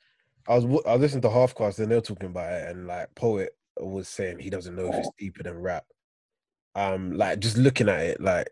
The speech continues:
like, and he's saying, like, "Oh, it might turn into, like, a gang thing or a gun thing, or it could be, like, a real issue, so he doesn't wanna speak on it."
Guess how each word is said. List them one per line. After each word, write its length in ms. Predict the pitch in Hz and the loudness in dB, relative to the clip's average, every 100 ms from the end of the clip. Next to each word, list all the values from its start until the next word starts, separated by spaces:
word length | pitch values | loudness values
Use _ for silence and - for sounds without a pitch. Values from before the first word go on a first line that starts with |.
| - | -2
like, 240 | 95 87 - | 0 0 0
and 200 | 95 92 | -6 -4
he's 280 | - 107 - | 2 2 6
saying, 260 | 107 92 | 6 6
like, 180 | 90 73 | 4 2
"Oh, 160 | 90 87 | 2 2
it 80 | 85 | 2
might 220 | 90 - | 0 -2
turn 200 | - 87 | -2 -4
into, 200 | 85 - | -4 -4
like, 220 | 85 - | -4 -2
a 160 | 80 80 - - _ _ _ _ - | -2 -2 -6 -20 _ _ _ _ 4
gang 280 | 101 95 87 | 6 6 2
thing 340 | - 92 90 | 2 2 4
or 160 | 85 82 | 2 0
a 40 | |
gun 300 | 78 101 92 87 | 2 4 4 2
thing, 280 | 92 87 | -2 0
or 80 | 85 | 0
it 80 | - | 0
could 140 | 92 | -2
be, 120 | 82 85 | 0 -2
like, 220 | 85 - | -2 -4
a 40 | |
real 320 | 82 95 98 - | 0 4 4 4
issue, 400 | 98 - 87 80 | 0 0 -2 -2
so 200 | - 85 | 0 0
he 100 | 85 | 0
doesn't 200 | 87 85 | -2 -2
wanna 160 | 80 | -4
speak 300 | 85 - 95 | -4 0 0
on 80 | 85 | 0
it." 100 | 76 | -8